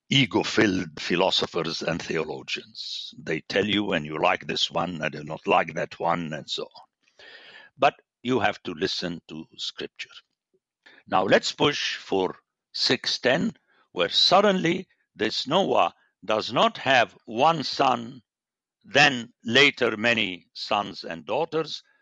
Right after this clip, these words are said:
but we have three sons together, Shem, Ham, and Japheth. That is extremely important. No mention of other sons, no mention of daughters. Just these three.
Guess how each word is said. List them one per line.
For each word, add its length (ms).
but 340
we 160
have 300
three 300
sons 640
together, 640
Shem, 520
Ham, 280
and 140
Japheth. 460
That 160
is 180
extremely 1120
important. 500
No 260
mention 440
of 160
other 240
sons, 520
no 420
mention 380
of 160
daughters. 920
Just 440
these 280
three. 400